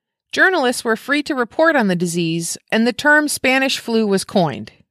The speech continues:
France was briefly blamed as well, since troops returning to the U S from the trenches of France were soon spreading the disease through military bases around the country.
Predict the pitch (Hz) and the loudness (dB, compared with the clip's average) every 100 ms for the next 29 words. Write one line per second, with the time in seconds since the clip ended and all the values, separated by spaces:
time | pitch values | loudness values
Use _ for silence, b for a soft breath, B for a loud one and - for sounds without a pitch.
0 | _ _ _ _ _ _ _ _ _ _ | _ _ _ _ _ _ _ _ _ _
1 | _ _ _ _ - 320 403 440 349 302 | _ _ _ _ -2 0 2 -2 -4 -4
2 | 214 214 254 - 196 170 175 156 156 160 | -4 -4 -4 -4 -6 -4 -4 -4 -6 -8
3 | 160 - 180 180 240 156 110 151 _ _ | -14 -6 -6 0 2 2 -2 -12 _ _
4 | _ _ - 320 302 - - 403 - 349 | _ _ -6 -2 -2 -2 0 0 0 -4
5 | - 262 240 240 - 220 208 226 202 208 | 0 2 2 -2 -4 -4 -2 2 2 2
6 | 214 202 190 226 220 220 180 180 - 202 | 0 0 0 0 0 0 -2 -4 0 0
7 | 180 - 202 202 - 302 330 - 254 247 | 0 -4 -4 -2 -2 -2 -2 0 0 2
8 | 247 208 196 170 185 185 - 214 202 240 | 2 2 2 0 0 0 0 2 4 4
9 | 254 233 196 180 170 170 180 170 170 170 | 0 2 2 4 2 0 0 0 2 2
10 | 147 - 185 - 85 - | 0 0 0 0 -8 -12